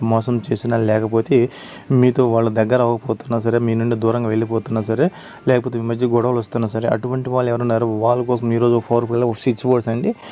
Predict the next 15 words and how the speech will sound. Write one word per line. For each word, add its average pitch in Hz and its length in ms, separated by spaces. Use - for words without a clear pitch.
దీన్ని 135 380
మీరు 131 220
మీ 120 60
మనసులో 120 320
తెలుసుకుంటే 117 520
చాలు, 127 200
మీరు 123 400
ఎవరినైతే 120 460
ఊహించుకుంటారో 120 600
వాళ్ళు 110 320
మీకు 110 180
వశం 113 300
అవటం 113 160
అనేది 110 180
జరిగింది. 113 400